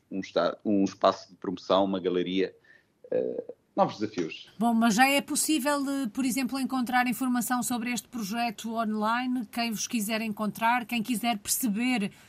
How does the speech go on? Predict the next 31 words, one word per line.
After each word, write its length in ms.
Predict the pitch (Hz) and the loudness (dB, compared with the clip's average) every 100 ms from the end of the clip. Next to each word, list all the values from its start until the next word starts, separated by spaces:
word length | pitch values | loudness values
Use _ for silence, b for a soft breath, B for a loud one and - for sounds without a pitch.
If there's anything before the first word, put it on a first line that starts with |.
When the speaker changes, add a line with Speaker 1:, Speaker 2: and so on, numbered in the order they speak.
| b | b
Speaker 2:
que 100 | - | -14
projeto 460 | - 233 226 240 233 | -6 -2 0 0 0
é 60 | 226 | -2
este, 540 | 226 226 214 - 226 b b b | 0 -2 -4 -6 -10 b b b
é 120 | 226 | 0
fácil 360 | - 240 254 - | 4 2 4 4
Speaker 1:
Sim, 260 | 226 233 175 | 4 8 10
Speaker 2:
encontrar? 440 | 135 220 240 - - | 10 8 4 -2 0
Speaker 1:
sim, 360 | 196 135 139 196 - | 4 4 2 -4 -2
basta, 480 | 123 113 - 120 113 | 2 2 2 0 2
basta 720 | 123 120 - 123 117 113 113 - - | 0 -2 -2 0 2 0 -4 -14 -20
entrar, 300 | 107 110 110 | -16 -2 0
por 160 | 107 110 | 0 -6
exemplo, 420 | 107 92 101 110 | -10 -10 -10 -16
no, 600 | 107 104 101 101 98 95 | -12 -10 -8 -10 -12 -14
no 360 | 98 98 98 95 - - | -14 -14 -14 -14 -16 -2
Yahoo. 500 | 101 107 113 110 131 _ _ b b _ | 6 6 6 -8 -8 _ _ b b _
Temos 260 | - 110 107 | 0 0 6
a, 260 | 107 101 90 | 8 8 6
a 20 | |
apresentação 800 | - 104 101 101 - 110 98 92 B B B - | 2 -4 -4 -4 2 2 2 0 B B B 0
ainda 300 | 101 101 101 | 2 6 6
numa, 460 | 101 101 98 95 92 | 4 4 4 4 2
numa 180 | 98 | 0
fase 360 | 98 104 101 - | 2 4 4 0
experimental, 640 | - 107 98 98 92 107 139 | -8 -4 -4 2 2 2 -2
mas 160 | 151 110 | -2 2
dá 120 | 98 | 2
para 180 | - 104 | 2 -6
perceber 640 | - - - 98 107 113 - b b b | -6 -20 -6 2 2 2 -14 b b b
o, 100 | - | -16